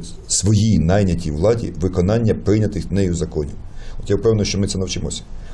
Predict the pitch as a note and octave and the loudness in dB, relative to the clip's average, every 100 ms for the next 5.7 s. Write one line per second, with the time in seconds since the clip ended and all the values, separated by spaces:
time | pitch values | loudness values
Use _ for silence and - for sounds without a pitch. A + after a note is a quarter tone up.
0 | - G#2 A2 A2+ A2+ A#2 A#2+ F#2+ F#2+ F2+ | -4 0 2 2 2 2 2 2 0 2
1 | G#2+ F#2+ F#2 E2+ E2 E2+ E2+ E2 C#2 - | 2 2 2 0 -2 -2 -4 -4 -6 -8
2 | - - - E2+ G2+ F#2+ F2+ E2 G#2+ - | -12 -10 -6 -2 2 2 2 2 0 0
3 | - A2 G#2+ G2 E2+ E2 E2 G#2+ A2+ F2+ | 0 2 4 4 2 2 4 4 4 2
4 | E2+ D#2+ G2 F#2+ - G#2 G2 G2 G2+ G2 | 0 0 0 0 2 2 2 4 4 4
5 | G2+ F2+ F2 E2+ D2 - | 4 2 2 0 -2 -2